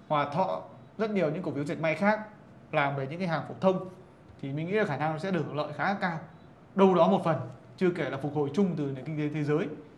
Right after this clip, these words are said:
đơn hàng hồi phục nữa. Nhưng nó dệt may vẫn là một cái ngành mà mình nghĩ là đang có câu chuyện cực tốt từ vĩ mô ủng hộ.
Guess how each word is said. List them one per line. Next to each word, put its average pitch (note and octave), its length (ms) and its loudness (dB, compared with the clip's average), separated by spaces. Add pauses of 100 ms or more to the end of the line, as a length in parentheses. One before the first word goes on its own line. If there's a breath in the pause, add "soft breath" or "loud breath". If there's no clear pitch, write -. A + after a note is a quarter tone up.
(200)
đơn E3 160 0
hàng C#3 180 2
hồi C#3 120 -4
phục C#3+ 160 -2
nữa. G#3+ 200 4 (520)
Nhưng D#3 160 0
nó E3+ 100 2
dệt D#3+ 120 0
may E3+ 200 4
vẫn G#3 80 -2
là G3 60 2
một D#3 100 -4
cái D#3+ 80 -4
ngành C#3+ 180 -2
mà C3+ 60 -6
mình D#3 140 -4
nghĩ G3+ 120 -2
là B2+ 300 -4 (140)
đang E3 240 2
có D3+ 160 -4
câu E3 160 0
chuyện F3 140 -4 (280)
cực F3+ 120 4 (100)
tốt A3 220 6
từ - 60 -2
vĩ E3 180 -4
mô F3 80 2
ủng C#3 340 -2
hộ. C#3+ 140 -4